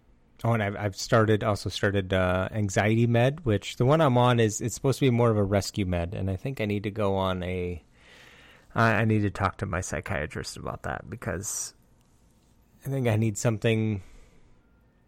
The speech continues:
I n-, need that, but then I, I need something to help me day to day. I mean, supposedly I can take this thing twice a day forever and it'd be fine. The only problem is, is it makes me really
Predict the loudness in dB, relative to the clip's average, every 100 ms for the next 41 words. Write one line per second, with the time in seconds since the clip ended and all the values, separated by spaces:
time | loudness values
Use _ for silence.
0 | -12 -4 -2 -4 -10 _ _ 2 4 4
1 | 4 4 2 0 -2 2 2 4 4 2
2 | -2 -2 0 2 2 0 -2 -8 _ _
3 | _ _ _ _ _ _ -20 -20 -20 _
4 | -20 -20 -20 -20 _ _ _ _ _ _
5 | -20 -18 -2 0 2 0 0 0 0 -2
6 | -2 -2 -2 -6 -16 _ 2 2 2 0
7 | -2 -4 -14 -20 _ _ _ _ _ _
8 | _ _ _ _ _ _ _ -6 -6 0
9 | 2 4 2 0 0 0 -2 -2 -2 2
10 | 2 2 2 2 2 2 2 2 0 -2
11 | -4 -2 0 2 4 2 0 0 0 2
12 | 4 4 4 2 0 -2 -4 -4 -4 -4
13 | -2 -2 -2 -4 -2 -2 0 0 0 -4